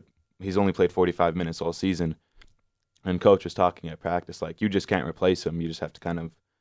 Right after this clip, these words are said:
make way with what you have. So yesterday to see Mi-, Michael Miller be involved in all three goals,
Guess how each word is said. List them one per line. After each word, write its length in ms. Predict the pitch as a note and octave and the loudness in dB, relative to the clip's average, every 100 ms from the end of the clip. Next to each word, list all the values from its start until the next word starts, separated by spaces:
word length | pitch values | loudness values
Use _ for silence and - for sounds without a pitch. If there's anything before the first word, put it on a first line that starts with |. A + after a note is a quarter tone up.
| _ - | _ -2
make 220 | F#2 F#2+ | 2 4
way 200 | F#2+ F#2 | 6 6
with 140 | F2 F2 | 6 4
what 180 | E2+ | 2
you 80 | F2 | 0
have. 400 | F2 F2+ F2 D#2+ _ _ _ _ _ _ _ - | 4 4 4 0 _ _ _ _ _ _ _ -4
So 220 | - A#2 | 6 8
yesterday 480 | A2+ C3 - B2+ B2+ | 8 4 2 2 2
to 120 | G#2+ | 0
see 280 | - A#2 A2 | -6 -2 -2
Mi-, 140 | G2 - | -2 0
Michael 300 | G2 G#2 G2+ | 2 4 4
Miller 300 | G2+ G2 F#2 | 6 6 4
be 120 | F#2+ | 2
involved 440 | F#2 F2+ F#2 F2 | 2 4 4 4
in 80 | F2 | 0
all 160 | F2+ F#2 | 0 0
three 280 | - F2+ | -2 -4
goals, 720 | F2 F2 F2 F2 F2 E2+ - | 0 2 4 4 2 -2 -8